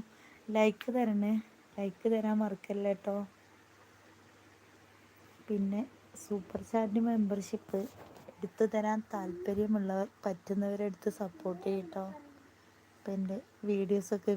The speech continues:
വ്യൂസ് കുറഞ്ഞ്, എന്താണെന്നറിയില്ല ട്ടോ. ആകെ ഒരു ടെൻഷനിലാണ്. ഷോർട്സിന് തീരെ വ്യൂസ് കിട്ടുന്നില്ല. ആകെ ഷോർട്സിലായിരുന്നു ഒരു വിജയം.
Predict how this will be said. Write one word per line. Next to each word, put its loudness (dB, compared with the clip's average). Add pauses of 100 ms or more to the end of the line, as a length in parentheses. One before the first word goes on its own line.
വ്യൂസ് 0
കുറഞ്ഞ്, 0 (180)
എന്താണെന്നറിയില്ല -2
ട്ടോ. -10 (840)
ആകെ -2
ഒരു -4 (260)
ടെൻഷനിലാണ്. 0 (720)
ഷോർട്സിന് -4 (100)
തീരെ 0
വ്യൂസ് -2
കിട്ടുന്നില്ല. -4 (440)
ആകെ -4
ഷോർട്സിലായിരുന്നു -2 (720)
ഒരു -4
വിജയം. -4